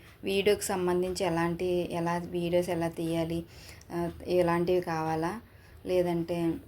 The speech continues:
ఉమ్, షాపింగ్‌వి కావాలా, లేదంటే ఏదన్నా రివ్యూస్ కావాలా, Amazon-లో కానీ దేనిలో కన్నా రివ్యూస్ కావాలా, ఎలాంటివి కావాలో నాకు కామెంట్ చేయండి. మీరు ఎలాంటివి అడిగితే నేను అలాంటివి చేస్తాను. ఓకే, bye bye. See you next video.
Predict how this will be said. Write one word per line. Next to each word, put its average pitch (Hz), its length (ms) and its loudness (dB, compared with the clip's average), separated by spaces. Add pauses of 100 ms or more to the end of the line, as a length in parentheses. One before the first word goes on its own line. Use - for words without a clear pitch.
(200)
ఉమ్, 175 220 0 (720)
షాపింగ్‌వి 180 680 0
కావాలా, 165 520 -2
లేదంటే 170 480 -2
ఏదన్నా 175 460 0
రివ్యూస్ 175 460 0
కావాలా, 160 580 -4 (680)
Amazon-లో 175 500 2
కానీ 175 340 -4
దేనిలో 170 360 0
కన్నా 175 280 -2
రివ్యూస్ 170 460 0
కావాలా, 165 380 -2
ఎలాంటివి 180 420 -2
కావాలో 196 320 -4
నాకు 247 220 -2
కామెంట్ 170 440 -2
చేయండి. 170 300 -2
మీరు 233 240 2
ఎలాంటివి 165 460 -2
అడిగితే 170 260 -2
నేను 226 240 -4
అలాంటివి 160 460 -6
చేస్తాను. - 380 -10 (1040)
ఓకే, 170 300 -6
bye 160 260 -4
bye. 156 220 -8 (460)
See - 160 -8
you 175 220 0
next 165 280 -6
video. 160 320 -2